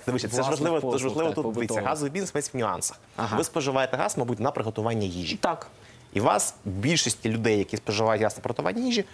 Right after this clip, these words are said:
Speaker 1: вони потребують газ за нормами.
Speaker 2: Мгм.
Speaker 1: Ми дуже підтримуємо встановлення лічильників, але це, знову ж таки, не наша відповідальність, ми не можемо цього робити.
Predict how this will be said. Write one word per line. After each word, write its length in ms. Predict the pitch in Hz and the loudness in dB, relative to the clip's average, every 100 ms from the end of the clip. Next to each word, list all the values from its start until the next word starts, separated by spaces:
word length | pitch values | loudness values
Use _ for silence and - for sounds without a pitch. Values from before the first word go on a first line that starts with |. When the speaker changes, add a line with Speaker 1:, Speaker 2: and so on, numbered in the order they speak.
| - - | -12 -2
Speaker 1:
вони 320 | 120 156 185 | 2 4 2
потребують 440 | - - 127 123 | 0 -2 0 2
газ 180 | 135 170 | 2 2
за 200 | - 127 | 2 2
нормами. 640 | 104 113 117 104 95 90 - | 4 4 4 2 2 -2 -2
Speaker 2:
Мгм. 320 | 120 113 98 87 | -4 -2 -4 -2
Speaker 1:
Ми 220 | 98 123 147 | 2 4 4
дуже 360 | 127 185 156 | 4 2 2
підтримуємо 680 | - 127 - 131 107 98 92 | -2 -2 2 2 2 2 0
встановлення 380 | - 113 113 123 | 0 0 0 0
лічильників, 520 | - 226 208 131 120 | -2 0 0 -2 -2
але 180 | 104 120 | 0 0
це, 120 | 139 | 0
знову 240 | 117 151 151 | 0 0 0
ж 80 | |
таки, 200 | - - | -4 -2
не 120 | 110 117 | -2 0
наша 380 | 123 - 120 | 0 0 0
відповідальність, 760 | 101 110 110 113 120 120 110 - | -2 -4 -6 0 0 2 -2 0
ми 80 | 110 | 0
не 80 | 117 | 2
можемо 300 | 123 110 107 | 2 0 -2
цього 220 | - 110 | 0 0
робити. 340 | 101 98 - | 0 -4 -6